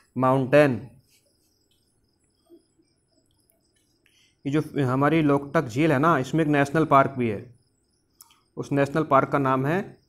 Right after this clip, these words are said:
कैबुल लैमजो नेशनल पार्क। कैबुल लैमजो नेशनल पार्क, जो कि दुनिया का only floating national park है। त्रिपुरा में है त्रिपुरा रेंज, त्रिपुरा की, त्रिपुरा पहाड़ियाँ,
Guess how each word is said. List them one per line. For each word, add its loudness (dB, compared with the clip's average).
कैबुल 2
लैमजो 0
नेशनल -4
पार्क। -2
कैबुल -2
लैमजो 0
नेशनल -4
पार्क, 0
जो -4
कि -4
दुनिया 0
का 0
only -2
floating -2
national -4
park -2
है। -14
त्रिपुरा 2
में 2
है 2
त्रिपुरा 0
रेंज, 0
त्रिपुरा 0
की, -2
त्रिपुरा -2
पहाड़ियाँ, -2